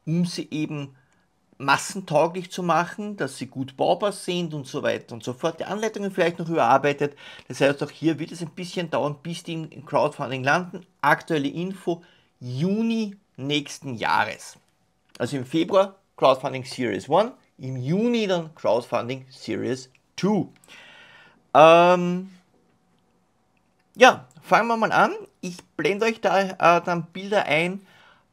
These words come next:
direkt vom Bricklink selbst. Das erste, äh, Set, was umgesetzt wurde oder beziehungsweise im, im Finale gelandet ist,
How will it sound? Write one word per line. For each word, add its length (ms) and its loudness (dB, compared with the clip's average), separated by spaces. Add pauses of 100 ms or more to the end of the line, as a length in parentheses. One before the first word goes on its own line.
(140)
direkt 300 -2
vom 260 -4
Bricklink 440 -2
selbst. 480 -2 (1800)
Das 200 4
erste, 1000 0
äh, 220 4
Set, 320 -4
was 120 -6
umgesetzt 840 -8
wurde 360 2
oder 140 -2
beziehungsweise 380 -6
im, 180 -6
im 180 -6
Finale 440 4
gelandet 460 0
ist, 300 -10